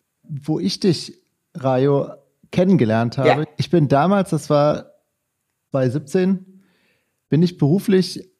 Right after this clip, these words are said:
Speaker 1: für eine Pressereise nach, äh, San Francisco. Wir hatten damals für Air Berlin gearbeitet und haben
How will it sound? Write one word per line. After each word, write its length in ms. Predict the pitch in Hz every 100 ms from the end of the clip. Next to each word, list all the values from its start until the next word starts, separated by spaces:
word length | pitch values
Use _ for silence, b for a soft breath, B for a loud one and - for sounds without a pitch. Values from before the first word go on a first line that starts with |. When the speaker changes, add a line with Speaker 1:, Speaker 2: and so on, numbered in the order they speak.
| _ _ _
Speaker 1:
für 140 | - 143
eine 80 |
Pressereise 1040 | 123 - 170 - 156 123 135 143 160 170 170
nach, 320 | 127 131 131
äh, 200 | 196 135
San 180 | 127 139
Francisco. 500 | - 131 175 175 220
Wir 100 | 151
hatten 220 | 127 123 117
damals 280 | 127 131
für 100 | -
Air 120 | 127 123
Berlin 260 | 127 160
gearbeitet 680 | 175 156 156 151 151 165 160
und 220 | 135 -
haben 280 | 135 135